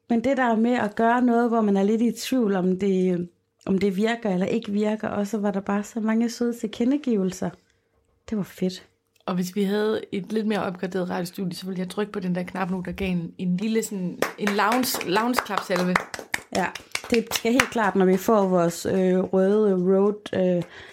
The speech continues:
Speaker 1: caster, caster, så skal jeg forinstallere en af knapperne til. Det er sådan en fanfare og noget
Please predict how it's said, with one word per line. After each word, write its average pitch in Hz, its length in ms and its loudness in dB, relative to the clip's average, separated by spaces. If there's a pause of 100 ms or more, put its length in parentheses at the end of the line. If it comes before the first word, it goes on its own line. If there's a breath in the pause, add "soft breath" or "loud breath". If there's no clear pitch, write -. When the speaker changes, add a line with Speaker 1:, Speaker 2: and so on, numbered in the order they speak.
(180 loud breath)
Speaker 1:
caster, 202 500 0
caster, 190 540 -2 (640 loud breath)
så 226 140 0
skal 202 220 -2
jeg 180 160 2
forinstallere 196 960 0
en 214 160 4
af 180 100 0
knapperne 185 460 0
til. 190 260 0
Det 185 80 0
er 185 60 0
sådan 190 160 -2
en 180 80 2
fanfare 196 720 0
og 185 100 2
noget 170 160 2